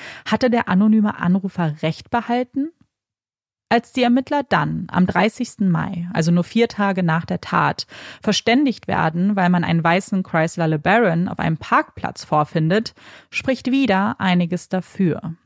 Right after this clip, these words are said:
Denn im Inneren finden sie sowohl orangefarbene Fasern als auch lange, dunkle Haare vor. Die Tatwaffe oder das Kostüm, auf das man ein wenig gehofft hatte, finden sie nicht im Inneren des Wagens.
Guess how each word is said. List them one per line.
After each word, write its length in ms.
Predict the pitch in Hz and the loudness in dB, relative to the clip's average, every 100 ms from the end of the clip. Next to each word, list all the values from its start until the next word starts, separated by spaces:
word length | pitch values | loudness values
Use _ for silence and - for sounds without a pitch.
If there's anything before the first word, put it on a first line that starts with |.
| _ _ _ | _ _ _
Denn 280 | 190 185 180 | 2 2 2
im 160 | 190 - | -2 0
Inneren 580 | 269 339 202 156 170 202 | 2 2 2 0 -2 -2
finden 340 | - 214 - 190 | -2 -2 0 -2
sie 120 | 185 | 0
sowohl 600 | 170 170 165 233 285 285 - | -2 -2 0 0 0 -2 -2
orangefarbene 840 | 185 190 214 - 190 180 170 160 | 0 2 0 -4 -2 0 0 -4
Fasern 760 | - 214 240 208 156 151 196 220 - - - | -4 0 2 2 -2 -2 0 -2 -8 -20 -6
als 240 | - 233 - | -2 -2 -2
auch 240 | 240 - | -6 -2
lange, 480 | 175 180 190 196 202 | 0 2 2 0 -4
dunkle 560 | 175 160 - 170 165 165 | -4 -4 -2 -6 -6 -4
Haare 300 | 156 151 - | -2 -2 -8
vor. 480 | - - - 170 - _ _ _ | -10 -8 -8 -8 -12 _ _ _
Die 100 | 185 | -4
Tatwaffe 800 | - 262 294 - - - 185 202 - - - | 0 2 0 0 -2 0 0 -2 -4 -20 -2
oder 300 | 220 320 196 | 2 4 2
das 160 | 160 | 0
Kostüm, 640 | - 175 - 226 220 170 196 | -4 -6 -2 0 2 2 0
auf 120 | 170 | -2
das 180 | 165 - | -4 -2
man 100 | 165 | 0
ein 180 | 160 160 | 0 0
wenig 260 | 185 185 | 0 0
gehofft 380 | - 156 180 - | -2 -2 -4 -2
hatte, 360 | 160 - 175 190 - - - _ | -6 0 -2 -2 -8 -20 -20 _
finden 360 | 233 226 233 | 0 2 2
sie 120 | 226 | 4
nicht 300 | 226 220 - - | 4 4 0 -6
im 100 | - | -4
Inneren 320 | 151 147 - | -4 -4 -6
des 160 | 160 | -6
Wagens. 600 | - - - - - - | -4 -4 -4 -12 -16 -20